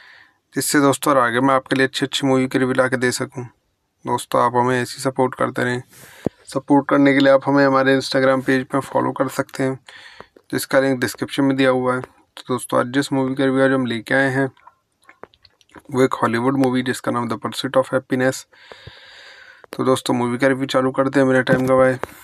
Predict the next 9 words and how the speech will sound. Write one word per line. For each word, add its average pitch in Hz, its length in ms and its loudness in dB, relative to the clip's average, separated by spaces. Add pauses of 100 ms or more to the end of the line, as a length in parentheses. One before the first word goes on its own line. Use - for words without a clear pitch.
(1400)
The 127 160 -4
Pursuit 135 380 0
of 127 120 0
Happiness 135 500 0
is 131 100 -2
a 131 80 2
two 127 220 -14
thousand 123 320 -2
six - 380 0